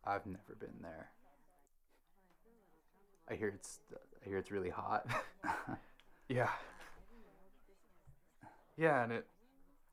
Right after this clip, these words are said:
Speaker 2: feels gross <laughs> about ninety-nine percent of the time.
Speaker 1: God, that's awful. No.
Speaker 2: It was a big part of why I moved here.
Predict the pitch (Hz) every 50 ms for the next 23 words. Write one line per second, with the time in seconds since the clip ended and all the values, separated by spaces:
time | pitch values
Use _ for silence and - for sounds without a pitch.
0 | - - - 143 143 143 139 - - 147 143 139 - - 160 - - - 180 170
1 | 165 - - - 170 160 151 151 143 151 127 131 127 - - 127 - - 131 117
2 | 107 104 101 - - - - 110 113 - 92 110 104 101 104 101 101 - 113 113
3 | 113 - - 113 107 113 113 - - 117 117 135 156 - - - - - - -
4 | - - - - - 156 170 180 180 190 - - - - - - 202 208 202 -
5 | - - - - - - - - - - - - - - - 123 151 165 165 196
6 | 196 196 175 196 202 196 196 - 190 190 190 180 165 147 147 139 139 143 147 143
7 | 143 147 156 156 143 - - 123 107 101 101 117